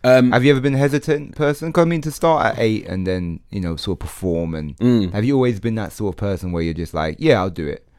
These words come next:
Speaker 1: Um, not because I've been told to.
Speaker 2: Mm.
Speaker 1: I've, uh, without realizing for a long time, I've sort of listened to my gut. If it
Speaker 2: Mm.
Speaker 1: feels like something I should do, I'll do it. And generally, my gut hasn't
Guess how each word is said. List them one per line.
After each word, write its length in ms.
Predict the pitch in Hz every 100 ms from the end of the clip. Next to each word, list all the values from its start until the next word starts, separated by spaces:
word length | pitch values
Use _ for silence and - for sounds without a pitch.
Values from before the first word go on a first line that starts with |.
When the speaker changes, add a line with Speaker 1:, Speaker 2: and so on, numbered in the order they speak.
| _ - - - -
Speaker 1:
Um, 320 | 123 123 120 - _ _ - -
not 300 | 123 135 -
because 240 | 123 127
I've 80 | 113
been 100 | 107
told 260 | 104 101 95
to. 180 | - 80 92
Speaker 2:
Mm. 280 | 127 101 76 -
Speaker 1:
I've, 440 | 98 92 - -
uh, 360 | 98 98 98 90 -
without 400 | 104 110 117 110
realizing 480 | 113 104 101 95 98
for 140 | 101
a 60 | 95
long 180 | 92
time, 240 | 92 95 92
I've 80 | 90
sort 240 | - -
of 80 | 95
listened 320 | 95 95 92
to 60 | -
my 120 | 85
gut. 320 | 85 101 - - - - - -
If 100 | 82
it 40 |
Speaker 2:
Mm. 60 | -
Speaker 1:
feels 260 | 123 120
like 100 | 95
something 280 | - 98 95
I 60 | 85
should 280 | - 101 -
do, 160 | 92
I'll 140 | 80 -
do 160 | 107
it. 220 | 101 95 - _
And 340 | 92 92 90 87
generally, 720 | - 101 98 92 92 90 90 _ _ -
my 160 | 92
gut 220 | 90 - -
hasn't 360 | 98 90 71